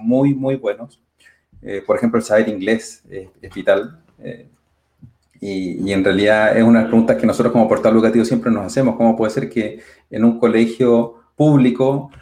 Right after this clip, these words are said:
eh, un alumno esté doce años estudiando inglés y no salga hablando por lo menos un poco de inglés? Es como ilógico. ¿Qué hiciste todo ese tiempo?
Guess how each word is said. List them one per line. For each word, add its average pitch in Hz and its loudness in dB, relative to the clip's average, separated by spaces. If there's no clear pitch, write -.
eh, 113 -4
un 127 0
alumno 127 2
esté 127 -2
doce 143 -2
años 147 0
estudiando 143 -2
inglés 139 -6
y 127 -8
no 131 -4
salga 147 -2
hablando 139 -4
por 131 -2
lo 127 2
menos 156 2
un 147 -4
poco 165 -2
de 123 -4
inglés? - -12
Es 135 -12
como 131 -4
ilógico. 123 -4
¿Qué 147 -12
hiciste 160 -8
todo 160 -4
ese 151 -8
tiempo? 156 -14